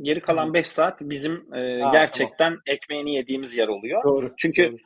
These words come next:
Speaker 1: doğaçlamayı ve benzeriyi, oyunu ve ben, yani ben onları ısındırıyorum. Bir saat
Speaker 2: Isınmadan
Speaker 1: bununla
Speaker 2: sonra.
Speaker 1: geçiyor.
Speaker 2: Hı hı.
Speaker 1: Ha ha, bir
Speaker 2: Aynen.
Speaker 1: saat bununla geçiyor. Sonra asıl işe başlıyorum.
Speaker 2: Aynen.
Speaker 1: Bazen on iki saat sürüyor bu. Hani iki
Speaker 2: Hı.
Speaker 1: gün gibi sürüyor. Ee, bir de doğaçlama tiyatronun da,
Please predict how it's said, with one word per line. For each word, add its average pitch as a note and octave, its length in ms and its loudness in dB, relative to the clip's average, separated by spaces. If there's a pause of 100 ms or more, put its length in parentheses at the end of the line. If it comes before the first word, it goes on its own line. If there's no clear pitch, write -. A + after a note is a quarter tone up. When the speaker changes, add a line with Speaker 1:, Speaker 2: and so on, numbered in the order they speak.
(140)
Speaker 1:
doğaçlamayı E3 680 6
ve D#3 140 0
benzeriyi, D#3+ 580 0
oyunu D#3+ 760 -4
ve D3+ 140 -2
ben, D#3+ 180 -4 (140)
yani D3+ 180 0
ben E3 80 4
onları F3+ 280 -6
ısındırıyorum. E3 600 -2
Bir D#3+ 40 -10
saat D#3+ 220 2
Speaker 2:
Isınmadan D#3+ 200 4
Speaker 1:
bununla D#3 120 2
Speaker 2:
sonra. D3 200 -4
Speaker 1:
geçiyor. - 260 -8
Speaker 2:
Hı C3 40 -18
hı. D#3 120 -20
Speaker 1:
Ha D3 180 2
ha, D3 160 -2
bir G3+ 40 0
Speaker 2:
Aynen. - 100 -4
Speaker 1:
saat E3 280 6
bununla C3 260 -4
geçiyor. D#3 480 -10 (280)
Sonra F#3 340 2
asıl B2 260 -2
işe G#2+ 240 -6
başlıyorum. G2+ 640 -10
Speaker 2:
Aynen. A#2+ 260 -10
Speaker 1:
Bazen D#3+ 280 8
on E3 120 0
iki - 160 -6
saat B2 300 -2
sürüyor G2+ 400 -8
bu. G#2 280 -14
Hani G#2+ 200 -8
iki - 260 -8
Speaker 2:
Hı. B2 40 -4
Speaker 1:
gün G#2+ 260 -6
gibi G2 240 -8
sürüyor. C#3+ 480 -4 (480)
Ee, C#3 260 10
bir D3 60 0
de A#3 140 6
doğaçlama D3+ 420 2
tiyatronun F#3 580 -2
da, D3 260 4